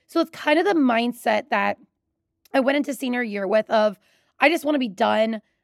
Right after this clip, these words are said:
I just wanna get out of here. I wanna go live my life and experience the world and travel."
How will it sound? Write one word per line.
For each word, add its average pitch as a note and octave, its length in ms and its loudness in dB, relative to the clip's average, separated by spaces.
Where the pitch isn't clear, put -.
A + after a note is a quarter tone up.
I A#3+ 80 0
just C4+ 180 -4
wanna C4+ 140 -2
get A3+ 220 -4
out A#3 180 2
of A#3 140 -6
here. A3+ 360 -2
I B3+ 80 0
wanna C4+ 220 0
go D4+ 140 -2
live B3 260 -2
my A#3+ 140 0
life G3+ 340 -2
and A#3 80 -10
experience G3+ 680 -12
the A3 100 -14
world D4 480 6
and A3 100 -6
travel." C4 680 0